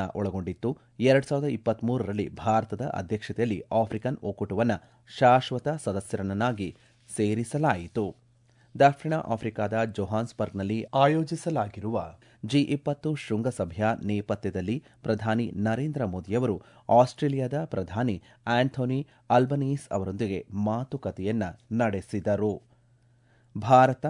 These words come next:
ಮತ್ತು ಆಸ್ಟ್ರೇಲಿಯಾ ತಮ್ಮ ಸಮಗ್ರ ಕಾರ್ಯತಂತ್ರದ ಪಾಲುದಾರಿಕೆಯ ಐದು ವರ್ಷಗಳ ದ್ವಿಪಕ್ಷೀಯ ಸಂಬಂಧಗಳ ಪ್ರಗತಿಯ ಬಗ್ಗೆ ಉಭಯ ನಾಯಕರು ತೃಪ್ತಿ ವ್ಯಕ್ತಪಡಿಸಿದ್ದಾರೆ.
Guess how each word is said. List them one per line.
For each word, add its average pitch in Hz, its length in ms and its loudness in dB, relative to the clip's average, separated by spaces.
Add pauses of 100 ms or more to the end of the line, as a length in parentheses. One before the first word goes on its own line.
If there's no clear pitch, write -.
(140)
ಮತ್ತು 113 380 0
ಆಸ್ಟ್ರೇಲಿಯಾ 107 720 0
ತಮ್ಮ 113 360 2
ಸಮಗ್ರ 123 580 0
ಕಾರ್ಯತಂತ್ರದ 127 960 -2
ಪಾಲುದಾರಿಕೆಯ 117 1120 -4
ಐದು 110 320 -4
ವರ್ಷಗಳ 113 400 -4 (420)
ದ್ವಿಪಕ್ಷೀಯ 139 640 0
ಸಂಬಂಧಗಳ 104 640 -2
ಪ್ರಗತಿಯ 110 600 -2
ಬಗ್ಗೆ 95 420 -4 (220)
ಉಭಯ 131 480 0
ನಾಯಕರು 104 500 -4
ತೃಪ್ತಿ 104 460 -6
ವ್ಯಕ್ತಪಡಿಸಿದ್ದಾರೆ. 95 1000 -4